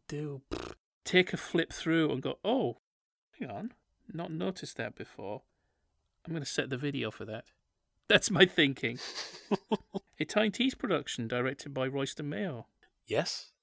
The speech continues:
Speaker 2: yes indeed. We've also got a nice wee deviation later on in Channel four, 'cause we mentioned Channel four a great deal.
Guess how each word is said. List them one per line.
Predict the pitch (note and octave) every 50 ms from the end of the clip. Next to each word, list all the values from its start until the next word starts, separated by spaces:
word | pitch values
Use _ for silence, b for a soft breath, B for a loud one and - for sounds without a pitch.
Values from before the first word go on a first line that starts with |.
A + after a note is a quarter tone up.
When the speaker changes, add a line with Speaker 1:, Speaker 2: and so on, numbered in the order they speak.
| _ _
Speaker 2:
yes | - A2+ G#2+ - -
indeed. | A2 A#2+ D3+ - - _ _ B B B B B B
We've | - D4+ - -
also | D#4 C#4 - A#3
got | G3+ E3+
a | C#3+
nice | C3 B2 - - -
wee | B2 A2+ G#2+ G#2 G#2 - - - _ _ _ _ _ _ _ _ _ _ _ _ _ _ _ _ _ _ _ _ _ _ _ _
deviation | - B2+ A2+ G#2+ G#2 G2+ G#2 G#2 - C#3 B2+
later | A#2 A2+ - G#2+ G#2
on | G#2 A#2+
in | B2+
Channel | - - A2+ G#2 G2+
four, | - - - G#2+ A2 C3+
'cause | - _
we | F3+
mentioned | D#3+ B2+ A#2 A2 -
Channel | - A#2+ G#2+ G#2
four | - G#2 F#2+
a | F#2
great | G2+ G2+ F#2+ -
deal. | - F#2 F2 F#2+ -